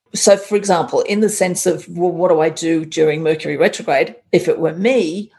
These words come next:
I would be grabbing your book on copywriting, and I would be looking for the, for the, all of the pieces of that that relate to the idea of writing to just one person at a time.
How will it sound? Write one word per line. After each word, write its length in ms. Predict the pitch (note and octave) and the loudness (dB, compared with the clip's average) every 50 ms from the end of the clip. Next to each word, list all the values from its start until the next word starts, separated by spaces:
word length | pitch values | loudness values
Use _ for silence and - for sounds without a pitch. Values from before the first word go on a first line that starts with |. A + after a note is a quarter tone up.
| _ _ _ - | _ _ _ -2
I 160 | E3+ F3 F#3 | 0 2 2
would 160 | F#3 E3+ - | 2 0 -2
be 80 | - E3+ | -6 -10
grabbing 640 | - - E3+ E3 E3+ E3 D#3 D3+ D3+ D#3 D#3+ D3+ - _ _ - | -6 -2 0 0 2 2 2 0 0 -4 -10 -12 -14 _ _ -12
your 640 | F3+ D3 D#3+ E3+ D#3 D3+ D3 D3 D3+ D#3 - - _ - | -8 -2 0 2 2 2 2 2 -2 -4 -6 -10 _ -2
book 220 | F3+ F3 - - | -2 0 0 0
on 220 | D#3 D3+ D3+ D#3 | -2 0 -2 -2
copywriting, 800 | - - A#3+ A#3 C4 F3+ D#3+ C#3 G2 D#3 - - D#3 G#3 A#3 A3+ A3+ - - - _ - | -2 -4 -2 0 2 2 2 2 2 0 0 -2 0 0 0 -2 -4 -10 -20 -12 _ 0
and 220 | F#3+ F#3+ F3 F3 - | 0 0 0 0 0
I 140 | F3+ F3 F3 | 2 2 2
would 140 | F3+ F3 | 2 0
be 120 | F3+ E3 D#3 | -2 -2 -4
looking 340 | D#3+ F#3 G3+ - G#3+ G3 G3 | -2 -4 -2 0 0 0 0
for 120 | - - | 0 -2
the, 120 | - E3+ | 0 0
for 360 | E3+ - - - - - - - | -2 -2 -6 -16 -10 -4 -2 0
the, 80 | - | 0
all 280 | - - F#3+ F#3+ G#3+ A3+ | 0 0 0 0 2 0
of 120 | F#3 D#3+ | 0 -2
the 80 | - D#3+ | -2 -4
pieces 500 | - - - F#3 F#3 F#3 - E3 D#3 E3 | -4 -4 -2 -2 0 0 -2 -4 -2 -2
of 100 | D3+ - | -2 0
that 300 | - C#3 B2+ E3+ - - - - - - - - _ _ - | 2 0 0 0 -4 -8 -12 -20 -20 -20 -20 -20 _ _ 4
that 360 | G3 F3+ - - - - _ _ _ _ - | 4 4 4 2 -4 -18 _ _ _ _ -6
relate 520 | E3+ F3+ F3 E3+ F3 F3+ G3+ A3+ G#3+ - - | -2 -2 0 2 2 2 2 2 0 -2 -10
to 240 | - - - G3 F3+ | -10 -4 -2 0 0
the 120 | - F3 E3+ | 2 2 2
idea 520 | E3 E3 E3+ D#3 - E3+ E3+ E3+ E3+ D#3+ | 2 2 0 0 -2 0 4 6 6 4
of 200 | - F3 E3 D#3+ | 4 -2 -4 0
writing 320 | E3 E3 F#3 F#3 - F#3 E3+ | 0 2 2 0 -2 -6 -6
to 100 | - D#3 | -6 -2
just 280 | D3+ E3 D#3+ D#3+ - | 0 0 0 0 0
one 200 | F3 E3 D#3+ D#3+ | -2 0 0 0
person 320 | - - D3+ D3+ - - D#3 | 2 2 2 2 2 2 0
at 100 | C#3+ D3 | 2 2
a 60 | D3+ | 0
time. 480 | D3+ - D3+ C3+ C3+ - - D#3 D3+ | 0 0 -2 -2 -2 -2 -6 -10 -18